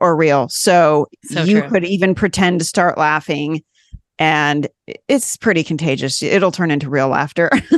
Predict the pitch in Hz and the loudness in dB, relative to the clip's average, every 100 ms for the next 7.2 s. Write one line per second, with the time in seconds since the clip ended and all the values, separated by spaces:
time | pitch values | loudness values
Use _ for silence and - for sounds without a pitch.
0 | - 269 277 294 302 302 240 262 311 415 | 2 2 4 4 4 2 2 4 4 6
1 | 247 202 190 208 240 269 269 196 262 196 | 4 4 2 2 2 2 2 2 0 0
2 | 208 214 220 185 175 185 214 208 220 233 | 0 0 0 -2 -4 -4 -4 -4 -4 -4
3 | 254 240 202 180 190 208 202 196 190 202 | -2 -2 -2 -2 -4 -4 -6 -6 -6 -6
4 | 214 196 190 180 185 185 - 220 226 156 | -4 -4 -4 -4 -4 -6 -4 -2 0 -2
5 | - 165 160 156 156 165 165 - - 185 | -4 -6 -4 -2 0 -2 -4 -14 -8 -2
6 | 190 233 254 180 - 180 170 160 202 175 | 0 2 2 2 0 -4 -6 -8 -6 -4
7 | 147 147 | -4 -6